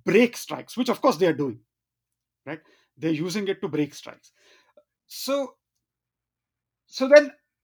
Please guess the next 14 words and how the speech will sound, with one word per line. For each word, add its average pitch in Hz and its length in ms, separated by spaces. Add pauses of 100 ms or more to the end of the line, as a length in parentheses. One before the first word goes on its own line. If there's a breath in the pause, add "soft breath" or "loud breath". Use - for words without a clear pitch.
(680)
uh, 208 280 (240)
th-, 160 360 (120)
th-, - 120 (240)
I 240 140
tried 254 320
to 254 80
explore 233 440
this - 440 (640)
being 214 200 (100)
out 196 200
of 220 100
sync 226 460 (220)
with 151 260 (680 soft breath)
capitalism, 175 800